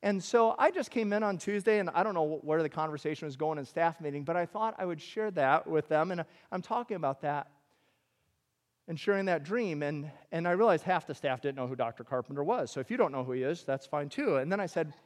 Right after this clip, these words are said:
I mentioned, I said, "Well, tragically, Doctor Carpenter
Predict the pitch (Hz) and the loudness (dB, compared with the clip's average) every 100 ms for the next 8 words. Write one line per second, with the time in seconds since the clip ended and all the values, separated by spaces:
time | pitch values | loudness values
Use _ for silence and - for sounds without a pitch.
0 | _ _ _ _ - 160 165 - 165 165 | _ _ _ _ -2 0 -2 -4 -6 -2
1 | 160 165 156 - - 214 208 269 214 - | 2 2 2 -4 -6 -2 0 -2 -4 -8
2 | 143 135 160 180 185 208 - 202 185 151 | -4 -2 0 -2 -2 -8 -6 -6 -6 -4
3 | 139 131 | -2 -2